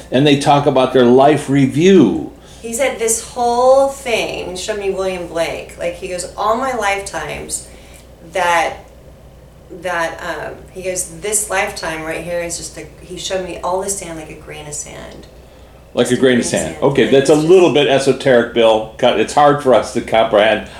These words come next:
Speaker 1: A tennis <laughs> match works just fine.
Speaker 2: <laughs>
Speaker 1: Okay? But what my
Speaker 2: He
Speaker 1: point
Speaker 2: just
Speaker 1: is,
Speaker 2: mentioned
Speaker 1: but my point
Speaker 2: all
Speaker 1: is,
Speaker 2: of them.
Speaker 1: when you examine just one tennis match, right?
Speaker 2: Mm-hmm.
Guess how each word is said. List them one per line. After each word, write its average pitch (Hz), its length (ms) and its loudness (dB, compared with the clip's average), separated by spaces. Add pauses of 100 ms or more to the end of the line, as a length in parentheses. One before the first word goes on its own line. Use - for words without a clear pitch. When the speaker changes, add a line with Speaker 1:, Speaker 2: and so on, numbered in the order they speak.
(100)
Speaker 1:
A 127 80 2
tennis 220 520 2
<laughs> - 0 -
match - 280 0
works 143 260 2
just 120 260 -4
fine. 82 360 0
Speaker 2:
<laughs> - 60 2 (600)
Speaker 1:
Okay? 180 520 4 (280)
But 190 140 4
what 202 140 6
my 202 140 6
Speaker 2:
He - 160 0
Speaker 1:
point 240 260 6
Speaker 2:
just 180 260 4
Speaker 1:
is, - 60 -10
Speaker 2:
mentioned - 260 -12
Speaker 1:
but 180 160 4
my 185 100 4
point 233 120 2 (140)
Speaker 2:
all 214 60 4
Speaker 1:
is, 165 220 4
Speaker 2:
of - 260 -8
them. - 120 -18
Speaker 1:
when 180 260 2
you 185 160 8
examine 175 680 2
just 175 300 2
one 185 400 4
tennis 175 460 0
match, 80 580 -4
right? 160 300 6
Speaker 2:
Mm-hmm. - 140 -12